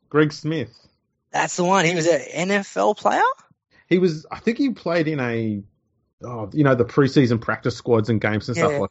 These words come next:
Speaker 1: that. And he's in train on squads there, but I don't know if he actually played an N F L game.
Speaker 2: There, there was, yeah. Um, yeah, I remember, and he was just terrible. He, he played, he played, like, two games for Newcastle off the top of my
Speaker 1: One.
Speaker 2: head.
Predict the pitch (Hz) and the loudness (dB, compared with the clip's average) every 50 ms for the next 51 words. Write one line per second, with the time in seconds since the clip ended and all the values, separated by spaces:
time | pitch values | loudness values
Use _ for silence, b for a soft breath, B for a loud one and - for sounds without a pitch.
0 | _ - 123 - - _ _ _ _ _ _ _ _ _ _ _ _ - 127 123 | _ -6 -6 -6 -6 _ _ _ _ _ _ _ _ _ _ _ _ -4 -2 0
1 | 123 135 127 107 - - 117 107 107 113 113 107 - - - 107 95 90 80 - | 2 2 0 0 0 -2 0 0 0 0 0 -2 -4 -8 -8 -6 -6 -6 -6 -6
2 | 107 95 87 95 98 101 101 104 135 156 170 147 147 135 127 120 - - 123 113 | -4 -4 -2 -2 -2 -2 0 2 0 0 2 0 -2 -2 -2 -2 -2 0 -2 -2
3 | 113 - - 113 113 - - 104 104 107 95 104 98 98 95 - - - 98 107 | -2 -2 -8 -8 -6 -4 -2 0 2 2 2 2 0 -2 -2 -6 -10 -6 -4 -2
4 | 104 98 101 - 110 98 95 98 - - - - 120 101 101 98 95 92 87 82 | -2 -2 -2 -2 -2 0 -2 -2 -8 -12 -6 -4 -2 -2 -2 -4 -6 -8 -8 -12
5 | - _ _ _ _ _ _ _ _ _ _ _ _ _ - - 180 - - - | -14 _ _ _ _ _ _ _ _ _ _ _ _ _ -4 -2 0 0 2 2
6 | 190 185 180 160 131 147 156 165 160 147 139 135 123 107 98 - - _ _ 98 | 2 4 4 2 -2 -2 -2 2 4 4 4 4 2 -2 -6 -10 -16 _ _ -4
7 | 117 123 123 123 123 123 120 117 107 - - _ - 135 143 131 147 156 170 202 | -2 0 2 2 2 0 0 -2 -8 -14 -12 _ -2 0 2 4 4 4 2 2
8 | 208 214 175 139 131 147 151 147 139 131 - 165 156 - - - - 135 135 147 | 4 4 2 2 0 -2 -4 -4 -6 -6 -6 -8 -8 -8 -8 -6 -4 -2 -2 -2
9 | 147 131 110 101 98 110 117 117 123 123 - 147 165 202 220 220 - 190 175 156 | -4 -6 -8 -12 -10 -10 -10 -10 -10 -10 -8 -6 -6 -4 -4 -4 -2 -2 -2 -4
10 | - _ - - - - 156 139 156 156 151 143 151 147 139 - 131 123 123 127 | -6 _ -12 -12 -10 -8 -6 -6 -4 -2 -2 -2 -2 -4 -6 -8 -8 -8 -8 -6
11 | 120 - 120 110 113 - - 113 104 - - 123 110 113 120 127 123 113 110 107 | -2 0 2 2 2 0 -2 -6 -6 -4 -6 -4 0 2 2 4 4 4 2 0
12 | 101 | -2